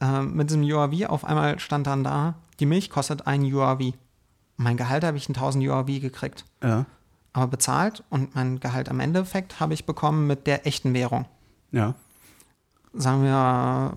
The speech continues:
Speaker 1: ein U R V, zehntausend Credits, also
Speaker 2: Mhm.
Speaker 1: Credits mal als echte Währung. Und die Milch hat dann,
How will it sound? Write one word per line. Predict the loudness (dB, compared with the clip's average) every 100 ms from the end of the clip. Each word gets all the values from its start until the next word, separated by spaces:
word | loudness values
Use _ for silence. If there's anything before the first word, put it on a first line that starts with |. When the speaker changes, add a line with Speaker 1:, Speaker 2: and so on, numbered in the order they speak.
| -4 -6 -2
Speaker 1:
ein | 2
U | 2
R | 2 2
V, | 2 0
zehntausend | 0 -2 0 0 2 0 0 -4
Credits, | -4 -2 -2 -4
also | -4 0 2
Speaker 2:
Mhm. | 2 -4
Speaker 1:
Credits | -6 -6 -4 -4
mal | -2
als | -2 -2
echte | -4 -2
Währung. | 0 0 -2 -4 -16 -20 _ _ _ _ _ -20 _ _ _ -20 -20 -2
Und | 2 4 4 2 -6 -18 _ -8
die | -2 2
Milch | 2 2 0
hat | -2
dann, | 0 2 2 0